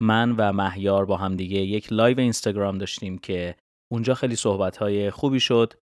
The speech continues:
با تشکر خیلی زیاد از مهیار عزیز و دوست داریم که این لایو رو هم براتون به صورت نسخه آدیو در پادکست اون بذاریم.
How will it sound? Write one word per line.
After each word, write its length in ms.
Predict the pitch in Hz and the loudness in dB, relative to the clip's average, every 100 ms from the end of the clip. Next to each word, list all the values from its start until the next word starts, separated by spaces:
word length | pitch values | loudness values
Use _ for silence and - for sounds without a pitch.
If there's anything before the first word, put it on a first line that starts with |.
| _ - | _ -8
با 80 | |
تشکر 520 | 104 98 - 95 107 101 | -2 -2 -2 -4 -4 -4
خیلی 420 | - 101 107 110 | -4 -4 -2 -2
زیاد 280 | 104 104 101 | -2 -2 0
از 180 | 95 | -2
مهیار 360 | 98 92 92 98 | -4 -4 -2 0
عزیز 540 | 113 110 113 120 - - _ _ _ - | 0 0 -2 -4 -6 -18 _ _ _ -6
و 240 | 107 101 95 | 0 2 2
دوست 220 | 123 - | -2 0
داریم 200 | 131 127 | 2 2
که 380 | - 120 113 113 _ _ _ _ | 2 2 2 -2 _ _ _ _
این 180 | 131 156 | 2 4
لایو 260 | 139 123 113 | 6 6 6
رو 140 | 110 | 2
هم 240 | 104 107 107 | 2 0 0
براتون 540 | 98 95 - 98 95 | 0 -2 -4 -4 -4
به 80 | 95 | -4
صورت 400 | - 107 104 - | -2 0 0 0
نسخه 440 | 101 98 - 98 | -4 -4 -2 -2
آدیو 440 | 92 90 87 92 87 | 0 -2 -2 -2 -2
در 180 | 87 | -4
پادکست 500 | 87 95 - 95 - | -6 -8 -6 -6 -4
اون 180 | 101 90 | -4 -2
بذاریم. 500 | 90 107 110 107 107 | 0 4 4 2 -2